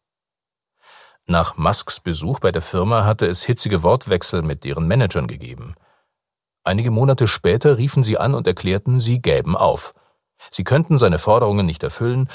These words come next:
und würden den Vertrag stornieren. Musk rief Watkins in Chicago an, um ihm die Neuigkeiten mitzuteilen. Anschließend sagte er: „Ich steige jetzt in mein Flugzeug, hole dich ab und dann kümmern wir uns darum.“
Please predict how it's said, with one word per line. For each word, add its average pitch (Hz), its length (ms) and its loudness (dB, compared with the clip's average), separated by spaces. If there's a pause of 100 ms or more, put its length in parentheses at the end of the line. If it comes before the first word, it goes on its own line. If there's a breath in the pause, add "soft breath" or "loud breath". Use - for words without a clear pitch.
und 98 180 -2
würden 104 260 2
den 80 120 -2
Vertrag 80 440 -4
stornieren. - 580 -10 (1300)
Musk 90 640 -2
rief 90 220 -6
Watkins 95 520 0
in 85 100 -4
Chicago 98 520 0
an, 69 320 -4
um 76 160 -8
ihm 71 100 -8
die 71 120 -8
Neuigkeiten 87 600 -2
mitzuteilen. - 680 -8 (680 soft breath)
Anschließend 139 480 0
sagte 131 280 2
er: 113 240 2 (800 soft breath)
„Ich 101 120 -6
steige 139 300 2
jetzt 147 200 2
in 131 80 -4
mein 101 140 2
Flugzeug, 170 600 -2
hole 123 180 4
dich 98 220 0
ab 139 220 0 (240 loud breath)
und 101 160 -2
dann 104 140 2
kümmern 95 300 2
wir 76 100 -2
uns 65 140 -6
darum.“ - 380 -10